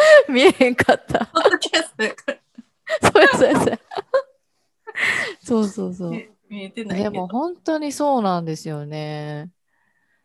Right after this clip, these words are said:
Speaker 1: やっぱ、ね、絶対何かこう、掘ったら、あの、
Speaker 2: うん。
Speaker 1: 自分、自分で自分をこう、掘り下げていったら、
Speaker 2: うん。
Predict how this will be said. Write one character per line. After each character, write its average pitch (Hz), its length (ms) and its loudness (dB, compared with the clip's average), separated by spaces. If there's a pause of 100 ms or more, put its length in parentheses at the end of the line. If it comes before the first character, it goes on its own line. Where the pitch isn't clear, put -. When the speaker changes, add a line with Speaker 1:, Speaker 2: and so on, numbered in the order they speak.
(240)
Speaker 1:
や 190 120 0
っ 185 40 -6
ぱ、 175 300 0 (760)
ね、 185 320 -2 (200)
絶 277 220 -2
対 349 260 2 (280)
何 220 280 0
か 175 420 2
こ 165 560 0 (220)
う、 - 40 -20
掘 - 160 0
っ 220 140 -6
た 262 160 4
ら、 160 320 4 (720)
あ 165 120 -2
の、 151 80 -6
Speaker 2:
う - 40 -2
ん。 - 20 -2
Speaker 1:
自 196 140 -2
分、 220 220 -4
自 214 180 -4
分 277 240 -2
で 339 60 2
自 220 180 0
分 214 280 0
を 208 120 0
こ 175 420 -2
う、 - 80 -20
掘 190 200 -2
り 190 60 -2
下 190 160 -4
げ 185 120 -2
て 190 180 -4
い 196 40 0
っ - 140 -14
た 147 140 -4
ら、 160 360 -4 (260)
Speaker 2:
う 233 200 -8
ん。 185 40 -14